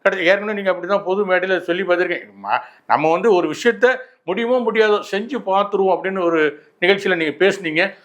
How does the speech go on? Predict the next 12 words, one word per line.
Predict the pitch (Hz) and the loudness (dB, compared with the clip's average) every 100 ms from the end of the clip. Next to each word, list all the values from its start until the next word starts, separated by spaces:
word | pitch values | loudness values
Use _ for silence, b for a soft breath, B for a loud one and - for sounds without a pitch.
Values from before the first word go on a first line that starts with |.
| b | b
அது | 123 147 233 | 2 4 2
மாதிரி | 208 170 180 180 | 2 2 0 -2
இல்லாம | 156 151 151 151 170 120 | -4 -2 -2 0 0 0
அரசியல்ல | 151 - 220 208 208 220 | -2 -2 0 0 0 2
இறங்கிட்டா | 156 170 196 180 180 180 113 | 2 2 -4 -4 0 0 0
லாபமோ | 127 151 175 175 170 156 | 0 2 0 -6 -6 -4
நட்டமோ | 139 - 170 160 147 143 | -6 -6 -6 -4 -4 -2
துயரமோ | 151 165 170 175 175 B B _ | 0 0 0 -2 -4 B B _
எதுவா | 131 165 247 226 | 2 6 4 4
இருந்தாலும் | 170 151 156 202 | 2 2 2 0
நீங்க | 165 165 | -2 -2
அதை | 147 | -2